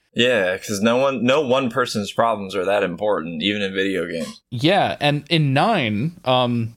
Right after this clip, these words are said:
Speaker 2: 'cause I, I love the seven remake, um,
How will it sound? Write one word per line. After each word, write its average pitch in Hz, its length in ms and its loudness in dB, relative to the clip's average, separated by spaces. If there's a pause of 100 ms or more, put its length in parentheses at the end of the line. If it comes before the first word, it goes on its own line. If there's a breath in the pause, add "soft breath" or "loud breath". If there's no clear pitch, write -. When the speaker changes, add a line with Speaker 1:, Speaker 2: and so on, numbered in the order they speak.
Speaker 2:
'cause 170 180 2
I, 156 220 2
I 165 140 2
love 147 540 2
the 113 60 -2
seven 113 360 2
remake, 87 580 -2
um, 101 400 -2